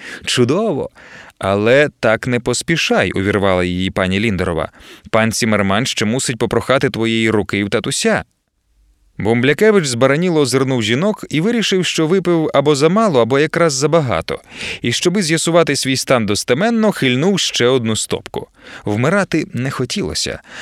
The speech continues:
але женитися теж. Олюня, щоправда, виглядала звабливо. І, може, навіть це була найліпша з дівчат, яких він кохав, бо ж таки голову мала жіночу, а не чоловічу,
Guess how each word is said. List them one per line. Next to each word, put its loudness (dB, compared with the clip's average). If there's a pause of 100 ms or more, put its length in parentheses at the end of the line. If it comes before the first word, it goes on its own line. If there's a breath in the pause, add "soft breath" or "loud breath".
(140 loud breath)
але 4
женитися 0
теж. -6 (420 loud breath)
Олюня, 2
щоправда, 2
виглядала 2
звабливо. -2 (520)
І, -2
може, 2
навіть 0
це -2
була 2
найліпша 0
з -4
дівчат, 0
яких -4
він -2
кохав, -2 (300 loud breath)
бо 0
ж -6
таки -4
голову 2
мала 2
жіночу, -2
а -2
не -2
чоловічу, -4